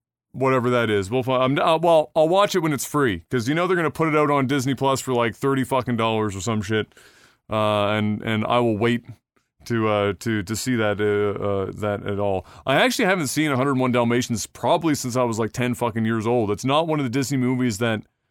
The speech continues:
even when I was in summer camps, miraculously, I saw, like, every other fucking Disney movie ever made. But one hundred, I even, we even saw, like, the, um, like, some of the obscure shit, but we never watched a hundred and one Dalmatians. I haven't seen it in ages.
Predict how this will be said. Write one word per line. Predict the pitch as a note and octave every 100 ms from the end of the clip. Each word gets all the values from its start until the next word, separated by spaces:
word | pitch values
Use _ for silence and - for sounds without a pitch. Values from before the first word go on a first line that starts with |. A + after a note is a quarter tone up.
| _ _ -
even | D3+ E3
when | E3
I |
was | D3
in | C3
summer | - D3 D3+
camps, | C#3 B2 G#2 -
miraculously, | G#2+ C3+ C#3+ B2 A2+ A#2
I | G#2+
saw, | C#3
like, | C3+ B2+
every | D#3+ D3+ D3+
other | C#3+ C3
fucking | - C#3 C3+
Disney | B2+ A#2+ B2+
movie | B2 G#2+ A#2
ever | A2+
made. | A2+ G#2 F2 _ _ _ _ _ _ _ _ _ _ _ _ -
But | D3 D3+
one | C3+
hundred, | B2+ C3+ C#3+
I | D3
even, | G3 C#3
we | C3
even | G3+ G3
saw, | D3+ E3+ D3+
like, | C#3 C3+ G#2+
the, | A#2+ A#2
um, | G#2+ G#2 F#2 F2 F2 _ _ _ _ _ _ _ _ _ _
like, | - A#2+ A2 - - A#2
some | D#3 D#3
of |
the | C#3 B2+
obscure | - - C3+ C#3 C3
shit, | - G#2 -
but | A#2+
we | B2
never | B2 C#3 C#3
watched | B2+ B2 A#2+ A#2
a | A2
hundred | A#2+ A2+
and | A2+
one | A2+
Dalmatians. | G#2+ G#2 A2 A#2+ - F#2+
I | G#2
haven't | G#2+
seen | G#2+ A2+
it | G#2
in |
ages. | G#2 A2 F2+ -